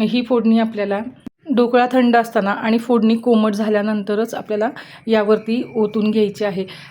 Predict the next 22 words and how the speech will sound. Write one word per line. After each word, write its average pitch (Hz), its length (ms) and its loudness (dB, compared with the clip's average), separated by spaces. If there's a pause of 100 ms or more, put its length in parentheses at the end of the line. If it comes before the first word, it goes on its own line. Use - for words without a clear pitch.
(140)
आता 220 180 0
ही 247 220 0
फोडणी 240 360 0
आपल्याला 226 320 0
या 226 140 2
ढोकळ्यावरती 220 580 0
अशी 214 320 -6
ढोकळा 214 320 0
कट 214 180 0 (100)
केल्यानंतर 214 460 -2
का 220 140 -4
ओतायची, 202 520 -4 (340)
जेणेकरून 226 720 2 (120)
ही 226 180 -2
सगळ्या 226 680 0
भागामध्ये 202 640 -2 (300)
व्यवस्थित 226 720 0
शोषली 220 420 -2
जाईल 196 400 0
आणि 208 360 -2 (720)
आपला - 280 4
जो 233 120 4